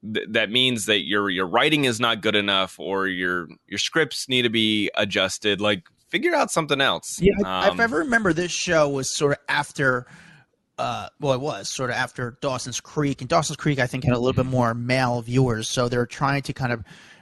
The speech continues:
Speaker 2: bring in some of those young couples to watch together, and I think it struggled a little bit, but I don't know if it worked. I think it's just poor, m-, a stupid thing to do. Like, okay, we're gonna, this is how we're gonna bring in guys. We're gonna make these girls look sexy in the cover. I mean, it didn't work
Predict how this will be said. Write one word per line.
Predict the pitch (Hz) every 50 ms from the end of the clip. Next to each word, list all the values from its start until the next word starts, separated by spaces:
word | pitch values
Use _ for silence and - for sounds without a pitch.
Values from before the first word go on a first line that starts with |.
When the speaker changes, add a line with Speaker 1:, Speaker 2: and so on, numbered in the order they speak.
| _ -
Speaker 2:
bring | - 147 160 160 156
in | 151 143 143 139
some | 135 - 143 131
of | 123
those | 127 123 117
young | 120 127 131 135 139
couples | - - 139 127 - 135 127 117 -
to | - 120
watch | 113 117 113 117 - -
together, | - 131 123 117 123 123 131 120 120 110
and | 110 113 113
I | 113
think | - 135 123
it | 123 -
struggled | - - - - 147 151 196 180 143
a | 135
little | 127 127 123 120 120
bit, | 127 135 156 151
but | - 160 160 156 - - 156 - - - - - - - - -
I | - 156
don't | 165 190 190
know | 185 190
if | 180 - -
it | 156
worked. | 135 123 131 156 196 165 143 - -
I | 139
think | 123 - 165 160 143
it's | 143 127 - -
just | - 127 - - - -
poor, | - - - 156 147 147 147 143
m-, | 139 135 127 120 123 123 _ _ _ _ _ _ _ _ _ _ _ - 95 -
a | 143
stupid | - - - 214 190 - - -
thing | - 165 165 156
to | - 127
do. | 113 - 139 147 170 151
Like, | 123 120 120 -
okay, | 143 143 - 143 127
we're | 127 127 127
gonna, | 131 127 127 - -
this | 147 143 139
is | 135
how | 151 143 135
we're | 131
gonna | 127 131 123
bring | 123 127 127 123
in | 123 120 120 123 - - - - - - _ _ _ - -
guys. | - 151 139 139 139 123 113 110 -
We're | 123 120
gonna | 131 123
make | 123 127 123
these | - 135 120 -
girls | 139 131 127 120
look | 120 113 -
sexy | - - 139 131 123 - -
in | 127
the | 113
cover. | 110 - 139 131 127 120
I | 110
mean, | 113 117 113 110 -
it | - 120 117
didn't | 190 214 226 160 120
work | 123 139 160 139 113 110 - -